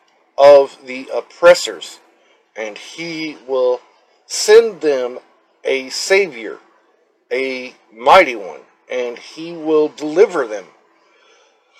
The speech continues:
Then Yahweh will be known to Egypt, and the Egyptians will know Yahweh in that day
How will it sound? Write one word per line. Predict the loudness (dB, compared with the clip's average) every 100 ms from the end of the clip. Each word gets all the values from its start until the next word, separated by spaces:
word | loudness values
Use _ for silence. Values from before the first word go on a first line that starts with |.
| -20 -18 -16 -16 -20 _ _ _ _ _ _ _ 2
Then | 8 8 8 2 -10 -16 _ _ _ _ _ _
Yahweh | 4 6 8 6 4 2 -6
will | -6 0 0 0 -4 -14
be | -14 -14 -16 -10
known | -6 -4 -6 -10
to | -12 -12 -12
Egypt, | -14 -6 -2 -2 -4 -20 _ _ _ -4
and | -2 -2 -6 -12
the | -18 -16 -8
Egyptians | -8 -6 -2 0 -2 -10 -10 -14 _
will | -8 -8 -8
know | -4 2 4 2 -2 -10 _ _ _ _
Yahweh | 6 8 8 6 0 -2 -8
in | -6 0
that | 2 2 2
day | -4 -4